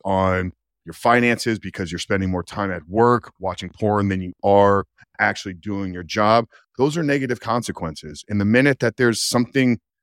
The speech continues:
negative that is in, that is a byproduct of your use or consumption, you can't stop it. So it's the continued or repeated use. Then you have an addiction, right? So I think that, that kind of gives you, like,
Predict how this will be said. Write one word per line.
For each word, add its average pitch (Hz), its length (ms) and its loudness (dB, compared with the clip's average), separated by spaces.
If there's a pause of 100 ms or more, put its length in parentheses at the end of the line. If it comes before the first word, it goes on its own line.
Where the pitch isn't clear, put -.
(300)
negative 110 680 0
that 101 160 -2
is 101 140 -6
in, 113 240 -2
that 104 160 -2
is 98 240 -6
a - 60 -8
byproduct 110 640 0 (100)
of 101 180 -2
your 95 540 2
use 117 320 -2
or 98 80 0
consumption, 123 680 2 (1160)
you 117 180 -8
can't 143 320 -4
stop - 540 -2
it. 90 160 -16
So 110 100 -12
it's - 120 -14
the - 80 -20
continued 120 540 0
or 104 100 2
repeated 98 540 -4
use. 90 340 -4 (920)
Then 147 200 0
you 170 100 -4
have 143 180 -2
an 120 60 0
addiction, 98 380 -4
right? 95 240 -2
So 113 160 4
I 107 100 4
think 104 260 -6
that, 113 260 -2
that 117 220 -6
kind 117 160 0
of 101 80 -2
gives 104 200 -2
you, 107 160 -6
like, 95 280 -4